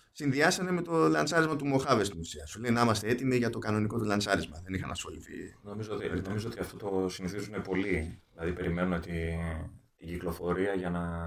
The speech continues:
Speaker 2: βγει. Δεν ξέρω κιόλας αν υπάρχει κάποιος, κάποιος περιορισμός από την ίδια την Apple, ε, στο submit των εφαρμογών, ε, πριν την κυκλοφορία ενός επίσημου,
Speaker 1: Υπάρχει, υπάρχει.
Speaker 2: μιας major release.
Speaker 1: Υ-, υπάρχει.
Speaker 2: Ε,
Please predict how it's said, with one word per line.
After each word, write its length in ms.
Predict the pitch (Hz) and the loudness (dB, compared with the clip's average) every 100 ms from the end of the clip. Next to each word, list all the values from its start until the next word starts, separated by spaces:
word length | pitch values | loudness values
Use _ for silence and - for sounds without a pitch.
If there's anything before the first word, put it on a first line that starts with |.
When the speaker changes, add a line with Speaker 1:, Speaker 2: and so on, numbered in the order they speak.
| - - 85 | -8 -12 -14
Speaker 2:
βγει. 240 | 87 92 | -6 -4
Δεν 120 | - | -4
ξέρω 160 | 101 107 | -2 -2
κιόλας 220 | 101 101 | -2 -6
αν 100 | 104 | -8
υπάρχει 320 | 95 104 101 | -8 -8 -10
κάποιος, 1040 | 101 - 104 98 92 92 92 90 90 - _ | -10 -6 0 2 4 2 2 0 -4 -10 _
κάποιος 280 | 98 87 - | -8 -8 -6
περιορισμός 460 | 98 95 87 101 | 0 0 0 -4
από 140 | 98 95 | -6 -6
την 200 | 92 95 | -6 -4
ίδια 180 | 95 90 | -2 -2
την 120 | 95 | 0
Apple, 360 | 95 90 82 - - - - _ - | -2 -2 -4 -6 -14 -20 -20 _ -20
ε, 320 | - 80 82 | -8 -4 -2
στο 520 | 80 - 82 82 82 82 | -4 -2 0 2 2 0
submit 380 | - 87 95 92 95 | -2 -2 0 0 -2
των 140 | - 87 | -4 -4
εφαρμογών, 680 | 85 85 87 82 92 87 82 | -2 -2 0 2 2 2 0
ε, 540 | 82 80 80 80 82 - | -4 -4 -6 -6 -8 -10
πριν 260 | - 92 87 | -2 0 0
την 140 | - | -2
κυκλοφορία 440 | 85 92 87 87 82 | -8 -6 -6 -2 -2
ενός 160 | 82 | -2
επίσημου, 680 | 85 90 87 82 80 78 78 85 | -6 -8 -8 -6 -8 -6 -6 -4
Speaker 1:
Υπάρχει, 420 | 107 123 - 87 | 6 8 8 6
υπάρχει. 400 | 101 107 90 85 | 0 4 4 2
Speaker 2:
μιας 240 | 90 85 | 2 2
major 240 | 90 90 95 | 2 2 2
release. 640 | 90 90 90 82 - - | 2 4 4 2 -4 -10
Speaker 1:
Υ-, 260 | 101 101 - | -12 -10 0
υπάρχει. 460 | 113 104 101 - _ - | 6 6 4 -10 _ -6
Speaker 2:
Ε, 320 | 90 87 87 | -2 -2 -2